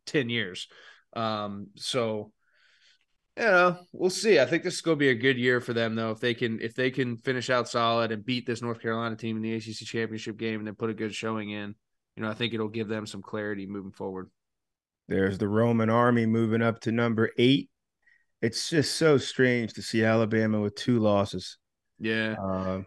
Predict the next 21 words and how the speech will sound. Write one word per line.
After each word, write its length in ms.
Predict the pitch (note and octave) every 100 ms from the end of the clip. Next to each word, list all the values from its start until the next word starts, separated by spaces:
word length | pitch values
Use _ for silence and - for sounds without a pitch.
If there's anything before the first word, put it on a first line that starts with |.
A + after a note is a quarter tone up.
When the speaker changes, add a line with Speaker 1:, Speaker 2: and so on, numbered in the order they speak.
| -
Speaker 1:
especially 500 | A2+ - E3 E3 A2+
at 80 |
this 160 | G2+ A#2
point 200 | - G#2+
in 60 | F#2
the 100 | G#2+
year. 280 | G#2+ G#2 G#2 _ _ _ _ _ _ _ _ _ _ _ _ _ _ - -
Speaker 2:
Yeah. 340 | G#2+ A#2 G#2+ - -
So 520 | - C3 A#2 A#2 - _ _ _ _ - _ _
Utah, 580 | B2 F3 G3+ - F#3 F3
Clemson, 640 | F3+ F3 F#3+ F3+ F3+ E3+ -
Alabama, 880 | D3+ D#3 D3 B2 C#3+ D#3+ D3 C3 C3+ - _ _ - D3+
that's 260 | D#3 - -
your, 260 | D3 B2+ - _ _ _ _
your 180 | A#2 A#2
bottom 480 | A#2 C3+ C3 D3 C3+
of 120 | A2+
the 80 | A2+
top 360 | - C3+ A#2+ -
ten 380 | - C3 B2+
there. 360 | A2 A2 G#2+ A#2